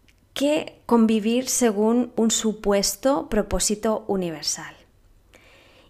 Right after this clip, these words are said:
Y la segunda cosa es que, precisamente por lo anterior,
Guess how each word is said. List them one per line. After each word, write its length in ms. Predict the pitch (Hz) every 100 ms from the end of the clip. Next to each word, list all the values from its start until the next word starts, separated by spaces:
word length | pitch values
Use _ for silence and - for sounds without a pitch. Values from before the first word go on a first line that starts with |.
| _ _ _ _ _ -
Y 80 | 285
la 140 | 302
segunda 640 | - 233 214 269 294 233 -
cosa 560 | 262 269 - 196 - -
es 220 | 208 -
que, 280 | - 233 -
precisamente 680 | 196 185 226 247 233 240 240
por 200 | 214 202
lo 80 | 190
anterior, 640 | 185 170 170 247 247